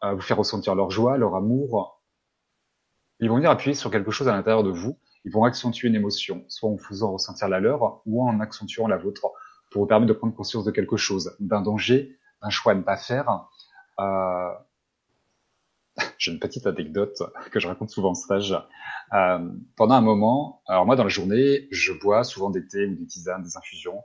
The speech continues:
et je passais tout au micro-ondes. Et le micro-ondes, <laughs> pour nous les médiums, c'est un peu toxique. Il vaut mieux utiliser la bouilloire pour faire chauffer de l'eau, ou dans une casserole pour faire réchauffer des plats.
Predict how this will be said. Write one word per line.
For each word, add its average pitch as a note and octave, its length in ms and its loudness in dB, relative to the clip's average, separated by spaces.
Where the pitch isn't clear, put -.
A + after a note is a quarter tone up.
et G#2 60 -4
je - 80 -4
passais F#2+ 220 -8
tout - 120 -6
au G#2+ 40 -6
micro-ondes. F2 420 -6
Et A#2 60 4
le G#2+ 60 2
micro-ondes, F#2+ 560 -2
<laughs> - 160 -20
pour F#2 80 -8
nous G2+ 80 -2
les G2 60 0
médiums, F2+ 500 -2
c'est - 140 -14
un E2 40 -10
peu G#2+ 120 -6
toxique. - 420 -8
Il - 240 -10
vaut F#2+ 60 -8
mieux G2 80 -2
utiliser F#2+ 300 -8
la G2+ 60 2
bouilloire F#2 340 -2
pour - 60 -20
faire F#2 120 -2
chauffer - 240 -2
de F2 60 -4
l'eau, G2 260 0
ou F#2+ 60 -10
dans F#2+ 80 -2
une F#2+ 140 -2
casserole G2+ 300 -2
pour - 120 -12
faire F2 80 -4
réchauffer - 320 -4
des E2 80 -4
plats. - 280 -6